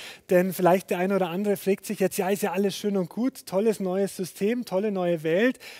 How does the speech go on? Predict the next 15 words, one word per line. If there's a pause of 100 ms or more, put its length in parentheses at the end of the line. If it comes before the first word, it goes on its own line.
Aber
wie
kriege
ich
den
ganzen
Sums,
der
ja
heute
schon
besteht,
auf
File-Servern,
in